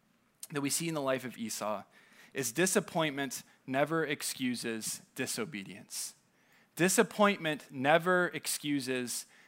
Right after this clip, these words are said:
disobedience. Esau had taken a hard blow. He had been let down, yet he continued to try and be like, "Well, I'm gonna make this up, and I'm gonna do what I want," and he continues to live a way that isn't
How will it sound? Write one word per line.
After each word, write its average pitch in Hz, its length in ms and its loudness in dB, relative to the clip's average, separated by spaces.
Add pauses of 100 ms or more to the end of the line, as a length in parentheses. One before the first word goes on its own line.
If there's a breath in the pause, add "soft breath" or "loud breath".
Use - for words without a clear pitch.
(140)
disobedience. 107 920 -6 (320 soft breath)
Esau 202 560 10
had 160 220 -2
taken 175 360 2
a 139 80 4
hard 160 400 8
blow. 117 420 -2 (600 soft breath)
He 175 140 4
had 170 100 10
been 160 220 2
let 185 240 8
down, 113 400 2 (400 soft breath)
yet 156 140 2
he 170 140 0
continued 202 640 2
to 185 80 4
try 175 220 8
and 156 80 4
be 165 80 6
like, 156 100 4
"Well, 160 160 2
I'm 214 300 10
gonna 208 160 4
make 185 300 2
this 180 200 2
up, 151 180 4
and 160 100 4
I'm 202 360 8
gonna 208 160 4
do 160 280 4 (240 loud breath)
what 160 140 2
I 180 220 10
want," 165 280 6
and 143 100 -4
he 156 80 -6
continues 196 760 2 (220 loud breath)
to 165 100 0
live 160 300 6
a 165 60 2
way 147 280 4
that 131 180 -2
isn't 151 380 0